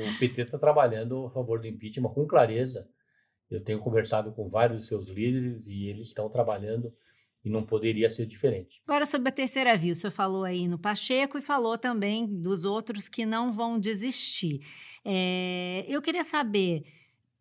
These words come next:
Speaker 2: é, por que que o senhor, por exemplo, o senhor já tra-, conhece muito bem João Dória, o senhor comentou em João Dória, já trabalhou,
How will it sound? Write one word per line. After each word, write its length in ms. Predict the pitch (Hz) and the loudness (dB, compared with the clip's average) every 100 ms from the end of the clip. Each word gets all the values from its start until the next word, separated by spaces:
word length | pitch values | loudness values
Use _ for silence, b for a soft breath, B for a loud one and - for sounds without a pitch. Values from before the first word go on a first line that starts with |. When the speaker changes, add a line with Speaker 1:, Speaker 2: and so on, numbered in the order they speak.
| - | -8
Speaker 2:
é, 160 | 226 | -6
por 380 | 233 - 294 - | -6 -6 -6 -6
que 300 | - 359 392 | -6 -4 -4
que 160 | - 392 | -2 -2
o 60 | |
senhor, 340 | 339 - 254 247 | 0 2 2 0
por 160 | 240 | 0
exemplo, 160 | 208 165 | 2 0
o 40 | |
senhor 120 | 202 233 | -2 -2
já 140 | 269 | -2
tra-, 280 | 269 269 220 | 0 -2 -2
conhece 360 | 226 220 226 226 | -4 -2 -2 -2
muito 200 | 226 233 | -4 -4
bem 180 | 214 214 | -2 -2
João 160 | 208 | -2
Dória, 240 | 185 202 202 | 0 0 0
o 40 | |
senhor 120 | 185 | -4
comentou 440 | 170 175 175 165 196 | -4 -2 -2 -4 -4
em 60 | 175 | -2
João 180 | 180 | -4
Dória, 340 | 165 190 208 190 | -2 2 2 2
já 200 | 170 214 | 0 -2
trabalhou, 840 | 220 202 175 170 185 214 202 160 | 0 -2 -2 -2 0 0 0 -2